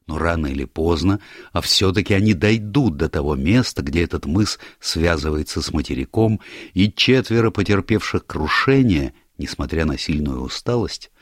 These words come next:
все еще храбро шли вперед в надежде — что длинная полоска земли, наконец, повернет на север. Каково же было их разочарование,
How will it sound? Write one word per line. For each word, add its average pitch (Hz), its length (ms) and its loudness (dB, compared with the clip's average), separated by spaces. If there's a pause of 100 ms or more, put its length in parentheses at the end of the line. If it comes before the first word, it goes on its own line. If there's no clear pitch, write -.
(320)
все - 180 0
еще 104 240 4
храбро 120 640 2
шли 95 440 0
вперед 80 640 -2
в 71 100 -4
надежде — 73 680 -2 (340)
что - 260 -8
длинная 127 600 0
полоска 107 480 -2
земли, 80 560 -2 (380)
наконец, 69 680 -4
повернет 69 840 -6 (220)
на 65 120 -12
север. 64 480 -8 (880)
Каково 85 400 -2
же 80 100 -2
было 92 220 2
их 90 200 0
разочарование, 73 1000 -2